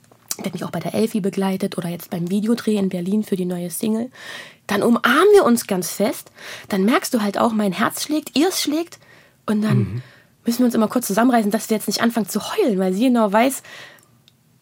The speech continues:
Speaker 1: das ist jetzt ein Riesending, was wir teilen und kein anderer kann's jetzt, also wie viel mir das bedeutet, einfach mit meinen Freunden teilen zu können, die ja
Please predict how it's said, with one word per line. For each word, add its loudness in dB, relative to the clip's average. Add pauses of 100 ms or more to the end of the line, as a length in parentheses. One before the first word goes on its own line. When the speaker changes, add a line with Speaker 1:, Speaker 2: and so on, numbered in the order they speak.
(160)
Speaker 1:
das -4 (240)
ist 0
jetzt 4
ein 6
Riesending, 4
was 0
wir 4
teilen 0
und -2
kein 0
anderer 0
kann's 0
jetzt, -6
also -4
wie 0
viel 2
mir 4
das -4
bedeutet, -4
einfach -6 (460)
mit 0
meinen 2
Freunden 0
teilen 0
zu -8
können, 0
die -2
ja -2